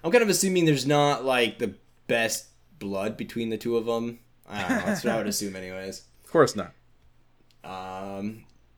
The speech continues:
Speaker 2: He totally
Speaker 1: Billy's
Speaker 2: wants
Speaker 1: like,
Speaker 2: Bella.
Speaker 1: Yeah, Billy? That's weird.
Speaker 2: Billy?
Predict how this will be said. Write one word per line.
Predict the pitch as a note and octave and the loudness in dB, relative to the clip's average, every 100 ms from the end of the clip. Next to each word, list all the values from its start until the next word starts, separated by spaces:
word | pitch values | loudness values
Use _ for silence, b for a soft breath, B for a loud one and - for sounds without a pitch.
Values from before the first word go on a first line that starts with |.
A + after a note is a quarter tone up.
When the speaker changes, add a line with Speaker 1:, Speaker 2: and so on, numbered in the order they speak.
| _ - | _ -8
Speaker 2:
He | - | 0
totally | D3 D3 A#2+ | 4 6 6
Speaker 1:
Billy's | A#2 | 6
Speaker 2:
wants | A#2+ B2 | 4 4
Speaker 1:
like, | |
Speaker 2:
Bella. | G#2 G2 E2+ - _ _ - | 2 2 0 -6 _ _ -16
Speaker 1:
Yeah, | F2+ - - _ _ _ _ - | -12 -12 -16 _ _ _ _ -4
Billy? | A2 G#3 D5 D5+ - _ - _ _ _ _ _ _ _ _ _ - _ - _ _ - - | 2 2 2 -6 -10 _ -20 _ _ _ _ _ _ _ _ _ -20 _ -20 _ _ -14 -4
That's | D3 C#3+ | -2 -2
weird. | D#2+ E2 E2 F#2+ - _ _ - | -8 -8 -8 -12 -18 _ _ -16
Speaker 2:
Billy? | - G#2+ A2 F4+ | -4 4 12 12